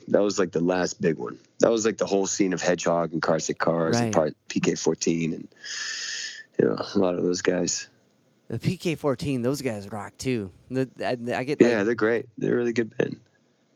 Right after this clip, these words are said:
Speaker 1: Uh, Yang Hai Song, he's the one, he produced half of Monster Vision
Speaker 2: No shit.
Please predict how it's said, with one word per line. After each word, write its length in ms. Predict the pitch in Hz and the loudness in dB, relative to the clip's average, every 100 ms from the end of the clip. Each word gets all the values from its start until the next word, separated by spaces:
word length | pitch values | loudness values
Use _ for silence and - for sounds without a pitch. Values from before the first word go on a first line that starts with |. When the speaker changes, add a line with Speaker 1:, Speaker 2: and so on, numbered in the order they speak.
| _ _ _ _ | _ _ _ _
Speaker 1:
Uh, 160 | 113 110 | 2 4
Yang 240 | 110 139 | 0 0
Hai 140 | 131 117 | 0 -2
Song, 300 | 110 139 120 | 0 0 0
he's 200 | 139 127 | 0 0
the 80 | 123 | 0
one, 180 | 120 | -2
he 140 | 101 127 | -2 -2
produced 800 | 131 117 117 113 - - - - _ _ _ | -2 -2 0 -2 -4 -6 -8 -12 _ _ _
half 380 | - 120 156 87 | -4 -2 -2 -4
of 120 | 85 | -2
Monster 380 | 92 104 - 85 | 0 0 -4 -4
Vision 340 | 87 87 90 - _ _ - | -2 -2 -6 -8 _ _ -6
Speaker 2:
No 100 | 170 | -4
shit. 280 | - 196 | -4 -6